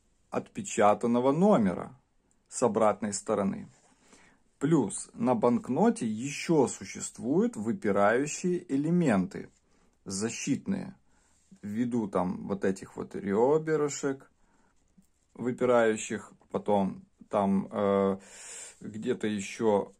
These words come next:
вот здесь, допустим, тыщёночка вся, она такая имеет определённую структуру.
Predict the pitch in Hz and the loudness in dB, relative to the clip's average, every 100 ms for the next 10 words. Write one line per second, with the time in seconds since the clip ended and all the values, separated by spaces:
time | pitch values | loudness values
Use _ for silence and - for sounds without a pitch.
0 | - - _ - 117 110 98 104 107 120 | -20 -20 _ -4 2 2 0 -2 -2 0
1 | 131 127 143 139 - 135 127 - _ - | -2 0 -2 -2 -2 -2 -2 -14 _ -16
2 | - 143 - 139 127 117 - 117 - 123 | -6 -6 0 2 2 -2 -6 -6 0 2
3 | 113 101 113 110 117 117 110 104 110 107 | 2 2 -2 -2 -2 0 2 2 2 2
4 | 104 101 98 107 110 110 101 101 95 - | 0 -4 -6 -6 0 2 2 0 -4 -6
5 | 110 - 110 104 101 98 | -10 -8 -4 -2 -2 -4